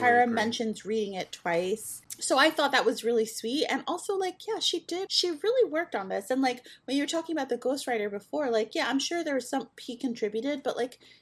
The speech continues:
Speaker 1: you can tell that Tyra was, like, so super attached to this story. I, I fi-, I would find it very hard to believe that it was, like, sort of easy for her to, like, give, cede any control to another writer.
Speaker 2: Yeah.
Speaker 1: Like, maybe he gave some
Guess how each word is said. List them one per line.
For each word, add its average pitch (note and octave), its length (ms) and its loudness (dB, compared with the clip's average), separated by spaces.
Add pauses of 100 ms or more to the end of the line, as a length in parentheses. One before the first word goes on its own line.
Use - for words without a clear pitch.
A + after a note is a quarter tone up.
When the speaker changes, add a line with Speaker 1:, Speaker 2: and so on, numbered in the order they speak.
(140)
Speaker 1:
you F4 120 0
can G4 220 -2
tell C4+ 240 -4
that G3+ 160 -2
Tyra G#3+ 420 -2
was, - 160 -8
like, F#3 140 -8
so - 380 0
super G#3+ 340 -4
attached F#3 540 -8
to - 100 -4
this - 180 -6
story. F#3 600 -4 (440)
I, B3+ 280 8
I B3 160 2 (180)
fi-, B3 240 -2
I B3+ 140 6
would C#4 220 -4 (600)
find E4 240 4
it A#3+ 140 2
very A#3 240 2
hard G3+ 300 0
to G#3 80 -6
believe G3 280 -6
that F#3+ 140 -4
it F#3+ 80 -4
was, - 320 -10
like, G3 200 -2
sort G#3 200 -4
of G3+ 160 -10
easy B3+ 260 -4
for A3+ 140 -10
her A3 160 -4
to, A3 100 -6
like, F#3+ 220 -6
give, A#3 240 0
cede C#4+ 360 -4
any A#3+ 200 -4
control G#3 760 -2 (300)
to C#4 280 -2
another A3+ 300 0
writer. G#3+ 300 2
Speaker 2:
Yeah. G3 100 0
Speaker 1:
Like, F#3 160 -4
maybe C4+ 220 -4
he C4+ 160 -2
gave B3 320 -2
some G#3+ 480 -6